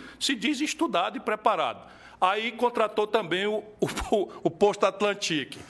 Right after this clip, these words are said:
Sem querer debochar, mas, francamente, ele chamou, ele, ele tá mencionando o professor, é, como é o nome?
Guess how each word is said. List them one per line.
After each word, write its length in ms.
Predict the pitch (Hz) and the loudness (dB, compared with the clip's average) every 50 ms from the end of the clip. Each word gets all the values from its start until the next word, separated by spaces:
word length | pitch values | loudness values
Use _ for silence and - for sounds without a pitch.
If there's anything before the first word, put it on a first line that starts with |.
| - - - - - - - - - - - - - 165 160 | -18 -18 -18 -18 -20 -20 -20 -20 -12 -6 -6 -6 -6 -6 -6
Sem 220 | - - - 403 302 | -4 -2 0 0 0
querer 380 | - 190 180 175 170 156 139 | 0 -2 0 0 0 0 -2
debochar, 600 | 123 123 147 135 120 113 - - - 156 139 113 | 0 -2 -2 0 0 -4 -2 0 0 0 0 0
mas, 140 | 117 156 156 - - - | -2 -4 -4 -6 -10 -6
francamente, 640 | - - 247 233 233 214 170 131 110 104 101 - - - | 0 0 2 2 2 0 -2 -2 -4 -6 -8 -8 -2 -2
ele 160 | 180 202 190 | -2 0 0
chamou, 380 | - - - 147 143 147 151 | -2 -2 -2 -2 0 0 0
ele, 200 | 147 151 156 151 151 - | 0 0 -4 -4 -2 -2
ele 140 | 165 165 | -2 -2
tá 160 | 160 165 170 160 | 2 0 0 0
mencionando 520 | 156 156 147 - 139 123 135 151 151 135 | 0 -4 -4 -4 -4 -2 -2 -2 -2 -2
o 40 | 127 | -2
professor, 800 | - 135 131 - 127 117 - - - 147 151 156 135 127 - - - - - - - - - | -2 -2 -2 -2 -4 -4 -2 0 0 2 2 2 -2 -4 -8 -18 -20 -20 -20 -20 -20 -14 -6
é, 560 | - 131 127 127 127 127 127 123 120 120 113 113 | -4 -2 -2 -2 -2 -4 -4 -4 -6 -6 -6 -6
como 120 | 117 135 170 | -4 -4 -4
é 40 | 170 | -4
o 60 | 127 | -2
nome? 380 | 127 165 208 196 139 113 98 | -4 -4 -4 -4 -4 -6 -6